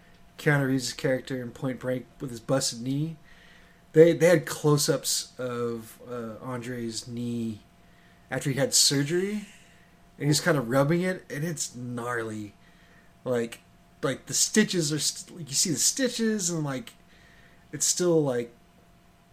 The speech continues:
not bloody, but there's, there's, like,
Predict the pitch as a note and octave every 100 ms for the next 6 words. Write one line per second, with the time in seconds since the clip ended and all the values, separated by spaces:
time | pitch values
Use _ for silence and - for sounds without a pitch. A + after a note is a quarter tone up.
0 | _ _ _ _ F3 G3 - C#3+ C#3 C3+
1 | D#3 G#3+ A3+ A3+ D#3 C#3 - - D3+ C#3+
2 | C3+ B2+ - C3+ B2+ - F2 B2 B2 B2